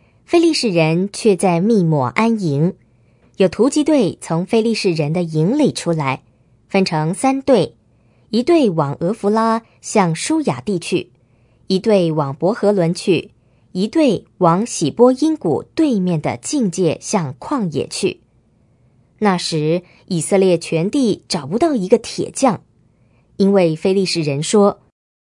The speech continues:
：“恐怕希伯来人制造刀剑或枪矛。”以色列众人要磨锄头、犁头、斧头和铲子，就各自下到非利士人那里去磨。磨锄头或犁头的价钱是七克银子，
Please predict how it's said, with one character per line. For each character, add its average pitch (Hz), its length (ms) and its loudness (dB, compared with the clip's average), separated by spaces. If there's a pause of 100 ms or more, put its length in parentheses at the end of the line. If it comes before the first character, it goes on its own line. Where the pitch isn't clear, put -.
(140)
：“恐 143 220 -2
怕 151 280 -6
希 - 220 -4
伯 185 160 0
来 151 180 0
人 143 300 -2
制 196 160 -2
造 139 220 -2
刀 214 260 2
剑 175 320 0
或 160 180 2
枪 226 300 -2
矛。” 151 380 2 (840)
以 190 120 -2
色 320 140 0
列 285 180 2
众 269 240 0
人 165 360 -2
要 208 180 0
磨 156 200 -2
锄 170 220 -6
头、 147 360 -4 (200)
犁 180 240 -2
头、 156 320 -2 (220)
斧 165 320 -2
头 - 340 -4
和 180 240 -4
铲 147 340 -8
子， - 260 -6 (340)
就 196 260 4
各 269 220 0
自 208 240 0
下 180 180 -4
到 165 220 -4
非 233 160 -2
利 240 120 -2
士 214 180 -6
人 160 260 -4
那 226 100 -4
里 143 140 -4
去 - 180 -6
磨。 139 400 -4 (800)
磨 262 180 2
锄 - 180 -6
头 160 360 -2
或 160 400 0
犁 160 180 -4
头 170 180 -8
的 160 120 -4
价 196 200 -6
钱 147 360 -6
是 156 260 -4
七 - 260 -6
克 269 200 -4
银 143 320 -4
子， - 240 -4